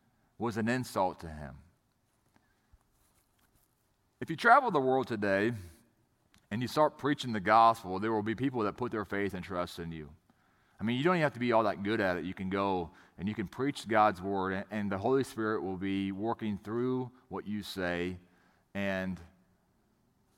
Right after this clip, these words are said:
people will believe. They will put their faith and trust in Jesus. The gospel is that effective, friends. And if you do that, and if people respond with the gospel,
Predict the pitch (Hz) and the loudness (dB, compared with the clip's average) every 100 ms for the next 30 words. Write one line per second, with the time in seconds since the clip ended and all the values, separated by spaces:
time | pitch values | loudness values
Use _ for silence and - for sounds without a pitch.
0 | _ _ _ _ _ _ - 123 123 110 | _ _ _ _ _ _ -6 -4 -2 -2
1 | 104 95 95 92 71 - _ _ _ _ | -2 -4 -4 -4 -6 -14 _ _ _ _
2 | _ _ _ _ 98 98 95 - 135 131 | _ _ _ _ -6 -4 -4 -6 -4 -2
3 | 110 110 107 104 92 98 92 95 90 92 | -2 -2 -2 -2 -6 -4 -4 -4 -6 -6
4 | 85 80 92 87 104 113 113 101 95 87 | -6 -8 -8 4 6 6 4 -6 -2 2
5 | 92 87 - 82 - 73 - 71 87 90 | 2 0 -4 -6 -6 -16 -16 -20 -20 -20
6 | - _ _ _ _ _ _ _ _ _ | -20 _ _ _ _ _ _ _ _ _
7 | _ _ - 117 175 190 226 190 139 143 | _ _ -8 -6 -2 -2 -2 0 2 4
8 | 104 90 90 110 - _ _ _ - 131 | 4 2 2 -2 -14 _ _ _ -6 -2
9 | 160 190 165 160 143 87 104 _ 117 117 | 0 0 2 4 4 2 -6 _ -6 -6
10 | - 110 110 110 104 101 95 90 87 - | 2 4 4 2 -4 -4 2 4 2 -2
11 | 85 87 | -10 -10